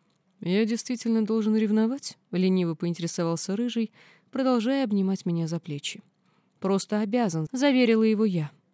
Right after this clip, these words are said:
«Так, все, пусти». Динар нехотя подчинился.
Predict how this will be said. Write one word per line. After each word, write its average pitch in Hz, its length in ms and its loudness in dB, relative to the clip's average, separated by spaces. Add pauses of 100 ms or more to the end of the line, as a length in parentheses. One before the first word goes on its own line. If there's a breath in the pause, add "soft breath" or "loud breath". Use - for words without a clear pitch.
(120)
«Так, 175 180 -4
все, 160 200 -4
пусти». - 460 -6 (460)
Динар 175 400 -2
нехотя 175 400 -2
подчинился. - 840 -6